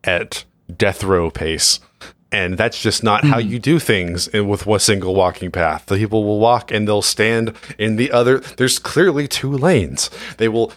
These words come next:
Speaker 1: p-, people do not stay to the right. And I think there do need to be, like, lifeguards for s-, busy sidewalks being like, "Hey, stay to the right," or like, "Hey, watch out because you're, you're taking up the whole walking path."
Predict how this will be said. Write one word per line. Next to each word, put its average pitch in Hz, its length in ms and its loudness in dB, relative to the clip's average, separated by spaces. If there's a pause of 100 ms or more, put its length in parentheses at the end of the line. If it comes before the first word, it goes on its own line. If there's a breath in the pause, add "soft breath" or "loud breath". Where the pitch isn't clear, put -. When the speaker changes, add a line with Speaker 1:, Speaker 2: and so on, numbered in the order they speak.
(120)
Speaker 1:
p-, 104 80 -14
people 143 280 -2
do 120 140 2
not 123 240 4
stay 127 260 4
to 117 80 4
the 101 140 2
right. 107 320 2
And 98 80 -2
I 95 120 2
think 127 280 0
there 113 140 4
do 113 100 4
need 113 140 2
to 107 60 -2
be, 101 120 0
like, 92 180 0
lifeguards 90 920 0 (100)
for 101 160 -2
s-, - 140 -4 (100)
busy 95 200 -4
sidewalks 98 600 0
being 92 180 -4
like, 87 140 -8
"Hey, 113 120 2
stay - 220 -2
to 104 60 2
the 95 100 0
right," 107 340 2 (440)
or 98 80 2
like, 92 160 -2
"Hey, 117 160 0
watch 101 320 2
out 90 280 2 (380 loud breath)
because 92 340 0
you're, 101 200 0
you're 101 200 -4
taking 107 300 0
up 98 140 0
the 95 80 0
whole 95 180 0
walking 104 380 0
path." 78 360 -2